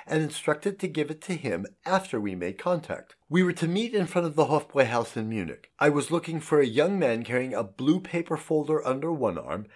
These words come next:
and wearing a red sweater over his shoulders with the arms tied in front, as was the horrible preppy fashion of the day.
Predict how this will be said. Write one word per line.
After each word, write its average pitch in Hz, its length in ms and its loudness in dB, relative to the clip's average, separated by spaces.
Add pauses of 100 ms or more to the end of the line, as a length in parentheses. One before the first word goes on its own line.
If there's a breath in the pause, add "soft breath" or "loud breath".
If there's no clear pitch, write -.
(240 loud breath)
and 151 260 -2
wearing 196 360 -2
a 147 100 0
red 156 360 -2
sweater 113 580 2
over 156 320 2
his 180 180 0
shoulders 95 640 -2 (200 loud breath)
with 139 200 -6
the 151 100 -8
arms 180 380 0
tied 165 180 0
in 143 160 -6
front, 87 480 -2
as 120 240 -2
was 123 240 -2
the 123 140 0
horrible 165 480 2
preppy 135 300 -4
fashion 85 440 -2
of 80 140 -14
the 95 60 -14
day. 131 320 4